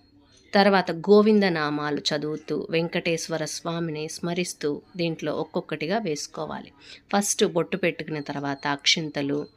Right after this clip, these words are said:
ఏడు లవంగాలు, ఏడు యాలకులు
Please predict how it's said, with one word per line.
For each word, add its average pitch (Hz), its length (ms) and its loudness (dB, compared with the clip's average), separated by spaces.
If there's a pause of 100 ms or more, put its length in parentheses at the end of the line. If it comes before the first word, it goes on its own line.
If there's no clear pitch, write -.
(540)
ఏడు 214 300 10
లవంగాలు, 151 760 -2 (500)
ఏడు 180 300 4 (160)
యాలకులు 147 760 0